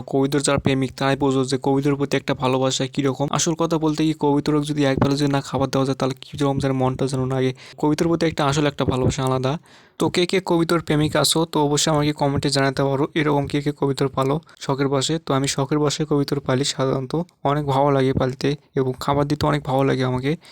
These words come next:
আমি কবিতর পালার থেকে একটা লক্ষণ দেখতে পেলাম, যতগুলা পোষা প্রাণী আছে তার চেয়ে কবিতরের মানে রোগ ব্যাধিটা কম, আমার অভিজ্ঞতা থেকে আমি বললাম। এখন তোমাদের হতেও পারে বলা যায় না, কেননা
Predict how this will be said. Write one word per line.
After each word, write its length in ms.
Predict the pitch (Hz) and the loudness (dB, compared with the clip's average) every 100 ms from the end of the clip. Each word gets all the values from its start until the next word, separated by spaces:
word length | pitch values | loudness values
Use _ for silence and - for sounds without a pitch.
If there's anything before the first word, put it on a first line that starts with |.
| - - | -10 -2
আমি 120 | 160 165 | 0 2
কবিতর 280 | 165 160 165 160 | 2 4 2 2
পালার 220 | 147 151 - | 2 2 2
থেকে 140 | 156 151 | 2 2
একটা 120 | 135 156 147 | 2 2 2
লক্ষণ 240 | - 151 139 | 0 0 0
দেখতে 180 | - 143 | 0 0
পেলাম, 200 | 135 143 151 143 | 2 2 0 0
যতগুলা 320 | 143 165 165 160 | 2 2 2 2
পোষা 200 | 151 156 - | 2 2 2
প্রাণী 200 | 151 147 | 2 2
আছে 140 | 139 131 - | 2 -2 -2
তার 160 | 147 147 - | 0 2 0
চেয়ে 220 | 156 156 147 | 2 0 2
কবিতরের 460 | 139 135 139 147 147 139 | 2 2 2 2 4 2
মানে 140 | 139 139 135 | 2 4 2
রোগ 120 | 135 131 | 2 2
ব্যাধিটা 280 | 135 135 139 - | 0 2 0 2
কম, 160 | 135 123 120 - | 2 2 0 0
আমার 140 | 156 170 160 | 2 4 2
অভিজ্ঞতা 320 | 160 160 156 | 2 0 2
থেকে 120 | 160 156 | 2 2
আমি 100 | 143 131 | 2 2
বললাম। 240 | 131 123 123 - | 2 2 0 0
এখন 160 | 143 160 156 | 0 0 2
তোমাদের 300 | 160 156 156 139 | 2 4 2 2
হতেও 200 | 127 147 | 0 2
পারে 140 | 139 139 135 | 4 4 2
বলা 140 | 139 | 2
যায় 100 | 135 135 | 2 0
না, 40 | - | 0
কেননা 240 | 135 135 | 0 2